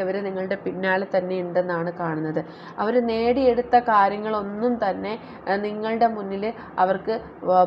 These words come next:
പറയ-, പറയാനായിട്ടുള്ള അവസരങ്ങൾ അവർക്ക് ഉണ്ടാവുന്നില്ല. പക്ഷെ അതിലൊന്നും അവർക്ക് സന്തോഷിക്കാനും ഈ ഒരു സമയത്ത് കഴിയുന്നില്ല. കാരണം അതൊന്നും ഷെയർ ചെയ്യാനായിട്ട് നിങ്ങളുടെ സാമീപ്യം അവരിലില്ല എന്നുള്ളത് കൊണ്ട്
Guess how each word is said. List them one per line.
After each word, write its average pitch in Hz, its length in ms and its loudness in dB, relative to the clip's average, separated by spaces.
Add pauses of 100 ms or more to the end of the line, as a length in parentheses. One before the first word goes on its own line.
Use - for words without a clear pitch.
പറയ-, 185 500 6
പറയാനായിട്ടുള്ള 196 1080 0
അവസരങ്ങൾ 262 680 4
അവർക്ക് 185 460 0
ഉണ്ടാവുന്നില്ല. 180 1040 2 (240)
പക്ഷെ 202 220 4
അതിലൊന്നും 233 640 2
അവർക്ക് 220 260 0
സന്തോഷിക്കാനും 214 1000 -4
ഈ 226 120 -4
ഒരു 202 80 -6
സമയത്ത് 185 460 -4 (100)
കഴിയുന്നില്ല. 175 420 2
കാരണം 202 280 4
അതൊന്നും 247 420 2 (400)
ഷെയർ 262 260 10
ചെയ്യാനായിട്ട് 226 1040 4
നിങ്ങളുടെ 190 300 0
സാമീപ്യം 185 680 -2
അവരിലില്ല 175 680 -2 (800)
എന്നുള്ളത് 233 600 4
കൊണ്ട് 233 200 2